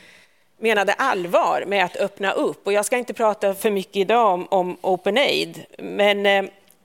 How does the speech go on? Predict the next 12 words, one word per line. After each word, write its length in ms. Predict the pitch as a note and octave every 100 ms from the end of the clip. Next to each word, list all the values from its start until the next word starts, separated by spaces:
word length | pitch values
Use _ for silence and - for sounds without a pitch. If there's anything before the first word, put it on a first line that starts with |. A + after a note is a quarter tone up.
| _ _ _ _ _ _ - - _ _ -
jag 140 | G#3
vet 220 | A3 -
idag 320 | G#3 C4+ -
att 100 | G3
många 280 | A3 G3 F3+
tycker 300 | F3 F3+ F#3
att 120 | F3
det 100 | E3+
var 120 | D#3+ E3
en 120 | D#3+
bestående 500 | F3+ - D#3+ D#3+ F3
insats. 840 | F3+ D#3+ - - - - - -